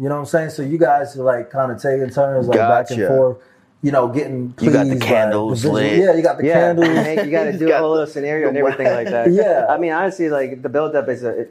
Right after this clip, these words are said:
Speaker 3: you know, what you said is a
Speaker 2: Wow.
Speaker 3: key point. But I think before that, what can work is also, like, sending, um, nudes to each other. You know, um, just pictures by itself, just
Speaker 2: Yeah.
Speaker 3: to get that
Speaker 1: Yeah.
Speaker 3: comfortability. Sexting, just to get that comfortability with each other like that, and then work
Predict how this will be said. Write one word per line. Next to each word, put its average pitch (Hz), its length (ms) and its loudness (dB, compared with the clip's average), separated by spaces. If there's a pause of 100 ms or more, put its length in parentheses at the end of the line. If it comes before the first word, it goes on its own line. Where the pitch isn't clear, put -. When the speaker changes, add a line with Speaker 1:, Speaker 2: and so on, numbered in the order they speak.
Speaker 3:
you 131 80 -2
know, 120 120 0
what 123 100 0
you 120 80 0
said 123 220 4
is 113 100 0
a 117 40 0
Speaker 2:
Wow. 104 140 -4
Speaker 3:
key 131 140 -2
point. 120 460 -2
But 120 360 0
I 120 60 2
think 127 320 -2
before 139 380 2
that, 120 420 0
what 120 220 -2
can 113 140 -2
work 123 260 2
is 113 100 -2
also, 117 340 0
like, 110 160 -2
sending, 113 320 -2
um, 107 220 -4
nudes 123 400 0
to 117 80 -2
each 110 160 -2
other. 110 300 2
You 113 180 -2
know, 107 300 -2
um, 110 320 0 (100)
just 123 160 -8
pictures 120 280 -2
by 110 160 4
itself, 110 380 0
just 113 120 -12
Speaker 2:
Yeah. 131 80 -2
Speaker 3:
to - 80 0
get 120 100 0
that 113 140 -2
Speaker 1:
Yeah. 139 80 6
Speaker 3:
comfortability. 117 520 -2 (280)
Sexting, 135 380 2
just 117 120 -6
to 131 60 -2
get 123 180 -2
that 120 140 0
comfortability 120 500 0
with 110 140 -4
each 107 160 -4
other 113 160 2
like 110 160 0
that, 113 180 4
and 113 100 -4
then 131 180 0
work 120 260 0